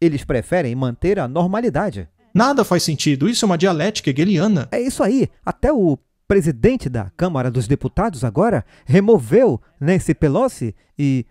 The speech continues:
Speaker 1: outra pessoa de seus escritórios na capital.
Speaker 2: Sim.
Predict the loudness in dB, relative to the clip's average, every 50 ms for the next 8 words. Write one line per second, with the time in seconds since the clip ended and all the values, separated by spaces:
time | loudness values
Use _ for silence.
0 | _ 2 2 2 2 2 0 0 0 0 0 -2 -2 -2 0 0 -2 -4 -6 -4
1 | -2 -2 0 0 0 -2 -2 -4 -6 -2 -2 0 0 0 0 -2 -2 -4 -4 -4
2 | -6 -4 -2 -2 -2 -2 -4 -6 -10 _ _ _ _ _ -4 -2 -2 0 0 -2
3 | -4 -6